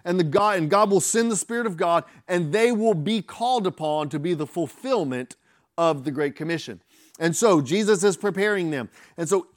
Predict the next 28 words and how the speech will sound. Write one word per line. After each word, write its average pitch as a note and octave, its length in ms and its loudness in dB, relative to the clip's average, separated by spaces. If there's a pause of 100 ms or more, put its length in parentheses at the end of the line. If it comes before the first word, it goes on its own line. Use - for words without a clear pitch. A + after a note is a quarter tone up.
uh, D#3+ 120 2
there, G3 160 4
there's F#3 240 2
a E3+ 80 -6
few C#4+ 260 0
things B3 320 -4
that G#3 140 0
are G3 160 -2
of F#3 100 0
note D3+ 420 -2 (480)
in D#3 80 -2
these D#3 240 -2
first F#3 320 0
few F#3 200 -4
verses. C#3+ 520 -4 (1400)
First D4 360 0
of G#3+ 120 0
all, D#3 360 4 (200)
I F3 100 2
want G#3 260 2
us B3+ 140 -4
to C4 140 -6
notice F#3 580 0 (300)
the C#3 160 -4
constant A3+ 960 -4 (640)
submission D3+ 1200 -2
of C3+ 220 -10
Christ C3+ 640 -2